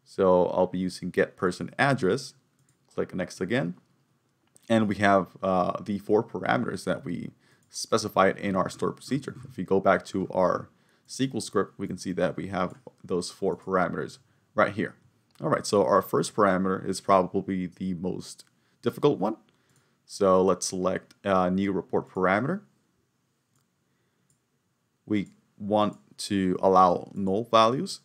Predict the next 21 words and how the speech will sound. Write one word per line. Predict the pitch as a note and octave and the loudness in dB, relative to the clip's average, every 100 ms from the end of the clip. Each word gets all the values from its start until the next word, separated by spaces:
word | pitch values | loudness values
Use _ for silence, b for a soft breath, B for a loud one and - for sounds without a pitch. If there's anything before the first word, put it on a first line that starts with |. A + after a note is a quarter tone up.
| _ _ | _ _
and | G2+ G2 F#2+ F#2 F#2 | -6 -2 0 0 -2
we | F2+ F#2+ | -2 -2
want | F#2 G#2 G2+ | -2 -4 -4
this | G2 - | -6 -6
to | F#2 | -10
be | F2 | -12
visible. | F2+ A#2 A#2+ F#2+ F#2+ - - | -6 -2 -2 -4 -10 -14 -6
If | F2+ F2 | -6 -4
you | A2 | -2
don't | A#2+ G#2 | 0 2
mark | A2 G2+ | 0 0
this | G#2 F#2 | -2 -2
as | F#2+ - | -4 -6
true, | - A#2+ F3+ | -4 -4 -4
then | - G#2 G#2 | -6 -2 0
the | F#2 | 0
report | F#2+ F2 A2+ A2 - | -2 2 4 4 4
will | A#2 F#2+ | 2 4
run, | G2+ E2 - | 2 0 0
but, | F#2+ F2 - - | 0 0 -4 -2
uh, | F#2 F2 E2+ | 0 2 0